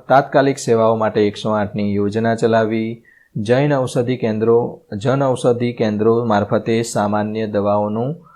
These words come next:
સસ્તા દરે વિતરણ કરવું, મેલેરિયા, કમળો, કોટ, અંધત્વ વગેરે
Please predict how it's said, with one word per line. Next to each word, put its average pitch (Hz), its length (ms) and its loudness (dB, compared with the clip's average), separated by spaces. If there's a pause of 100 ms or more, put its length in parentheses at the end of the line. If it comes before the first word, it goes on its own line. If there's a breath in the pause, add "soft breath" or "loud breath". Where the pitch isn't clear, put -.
(140 soft breath)
સસ્તા 120 420 -2
દરે 104 220 0
વિતરણ 110 420 -2
કરવું, 110 480 -2
મેલેરિયા, 110 800 0
કમળો, 104 520 2
કોટ, 110 600 0 (600 soft breath)
અંધત્વ 117 520 -2 (380)
વગેરે 110 580 0